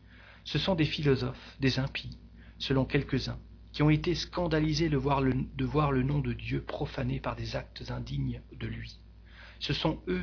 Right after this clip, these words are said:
qui l'ont montré aux hommes dans toute sa grandeur, en le dépouillant des passions et des petitesses humaines que lui prêtait une croyance non éclairée. La religion y a gagné en dignité ce qu'elle a perdu en prestige extérieur.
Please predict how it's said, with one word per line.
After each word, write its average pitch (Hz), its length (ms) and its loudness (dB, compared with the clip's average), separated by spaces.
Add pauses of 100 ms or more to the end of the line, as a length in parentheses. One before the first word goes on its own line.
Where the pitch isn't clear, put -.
(100)
qui 135 140 -6
l'ont 127 160 2
montré 127 540 -2
aux 131 200 -4
hommes 135 220 -4
dans 123 140 -6
toute - 260 -10
sa 135 140 -2
grandeur, 120 640 -8 (460)
en 147 80 2
le 131 140 6
dépouillant 143 600 0
des - 120 -2
passions - 540 -4
et - 120 -10
des 117 140 -8
petitesses - 800 -8
humaines 139 500 2 (540)
que 139 100 -2
lui 127 180 0
prêtait - 520 -2
une 123 160 -4
croyance 127 680 -4
non 131 220 4
éclairée. - 440 -4 (960)
La 120 80 2
religion 131 580 2
y 123 140 -4
a 113 60 -2
gagné 131 420 -2
en - 140 -4
dignité 120 680 -4 (140)
ce - 160 -10
qu'elle 117 220 -6
a 107 60 -4
perdu 120 500 -8
en 127 100 -8
prestige - 760 -8
extérieur. 110 760 -8